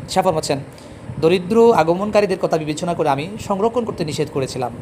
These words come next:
এখন তোমরা নিজে খাও, অন্যকে খাওয়াও, সংরক্ষণও করতে পারো।"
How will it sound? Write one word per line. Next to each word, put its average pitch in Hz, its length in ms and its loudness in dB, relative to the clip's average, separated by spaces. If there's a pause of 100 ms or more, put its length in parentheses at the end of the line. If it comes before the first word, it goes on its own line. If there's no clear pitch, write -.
(320)
এখন 190 260 2
তোমরা 240 160 -4
নিজে 208 240 0
খাও, 190 220 2 (360)
অন্যকে 240 260 0
খাওয়াও, 160 340 2 (240)
সংরক্ষণও 196 400 0
করতে 139 220 -4
পারো।" 120 160 -4